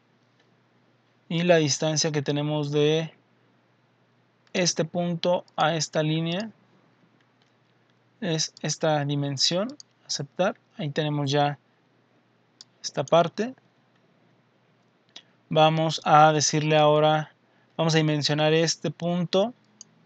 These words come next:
con esta línea es igual a esta dimensión.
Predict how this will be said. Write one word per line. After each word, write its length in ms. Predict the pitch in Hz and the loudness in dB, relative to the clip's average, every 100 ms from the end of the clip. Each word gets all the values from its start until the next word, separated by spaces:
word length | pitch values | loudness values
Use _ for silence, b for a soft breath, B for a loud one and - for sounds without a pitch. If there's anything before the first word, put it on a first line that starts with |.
| _ _ _ _ _ _ _ | _ _ _ _ _ _ _
con 180 | - 147 | -8 -4
esta 300 | 156 151 170 | -4 0 0
línea 500 | 170 170 165 170 208 - - _ _ _ _ _ _ _ _ _ _ _ | 2 0 -2 -4 -6 -10 -20 _ _ _ _ _ _ _ _ _ _ _
es 180 | 151 - | -6 -4
igual 300 | 151 151 151 | 0 0 2
a 120 | 147 | 0
esta 240 | 151 - 156 | -2 -4 -4
dimensión. 680 | 151 151 143 - 190 240 | -2 -2 -4 -2 -2 -4